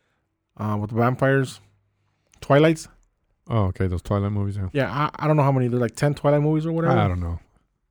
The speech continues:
Speaker 1: Okay. Out of those Twilight movies, I can watch the last one, and I've watched it, I think, once.
Speaker 2: Right.
Speaker 1: But if I had to watch one, like, if you told me, "All right, motherfucker, you better watch this fucking movie. Pick
Speaker 2: Right.
Speaker 1: one." I would,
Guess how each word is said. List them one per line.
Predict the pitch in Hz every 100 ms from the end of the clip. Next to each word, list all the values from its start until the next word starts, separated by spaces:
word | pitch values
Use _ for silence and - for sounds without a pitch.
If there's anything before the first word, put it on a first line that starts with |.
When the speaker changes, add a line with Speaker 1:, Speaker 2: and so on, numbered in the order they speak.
| _ _ _ -
Speaker 1:
Okay. | 135 143 113 - _ _ _ _ -
Out | 139
of |
those | 151 170
Twilight | 202 202 190
movies, | 175 180 170 _ _ _ -
I | 135
can | 151
watch | 147 151 -
the | 127 113
last | 117 123 -
one, | 151 170 160 _ _ _ _ _ _ _ _ _
and | 120
I've | 120
watched | 113 127 135 -
it, | -
I |
think, | - 131 113
once. | 117 104 - _ _ _
Speaker 2:
Right. | 104 95 92 _
Speaker 1:
But | 151
if | 143
I |
had | 151 175
to | 170
watch | 147 147 143
one, |
like, | 123
if | 120
you | 131
told | 147 135
me, |
"All | 135
right, | 127
motherfucker, | 110 - 120 - 113 - _ _ - - - - - - _
you | -
better | 135
watch | 127 131 -
this | 127
fucking | - - 127
movie. | 135 120 101 - -
Pick | -
Speaker 2:
Right. | 131
Speaker 1:
one." | 107 85 _ -
I |
would, | 131 135